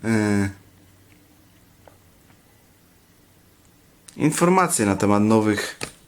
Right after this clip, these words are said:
filmików, jakie będą się pojawiać na moim kanale. Także jeszcze raz dzięki serdeczne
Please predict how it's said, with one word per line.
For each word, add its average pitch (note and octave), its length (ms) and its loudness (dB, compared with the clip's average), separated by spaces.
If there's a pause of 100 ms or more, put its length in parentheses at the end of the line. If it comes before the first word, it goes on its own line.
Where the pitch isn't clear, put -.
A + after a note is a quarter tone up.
(1800)
filmików, B2+ 680 2
jakie A2 260 0
będą G#2 140 0
się - 140 -2
pojawiać G#2 400 0
na G#2 80 0
moim F#2+ 320 -2
kanale. F2 520 -4
Także F#2 520 -4 (1080)
jeszcze C3+ 380 0
raz G#2+ 240 2
dzięki A#2+ 400 0
serdeczne B2 880 0